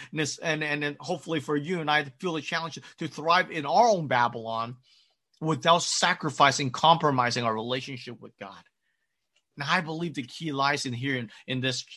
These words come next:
verse right here in chapter ten. All his colleagues in ch-, chapter, uh, ch-, chapter six, uh,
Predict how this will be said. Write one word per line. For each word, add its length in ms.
verse 340
right 160
here 120
in 80
chapter 360
ten. 400
All 220
his 180
colleagues 420
in 120
ch-, 200
chapter, 320
uh, 200
ch-, 400
chapter 200
six, 260
uh, 380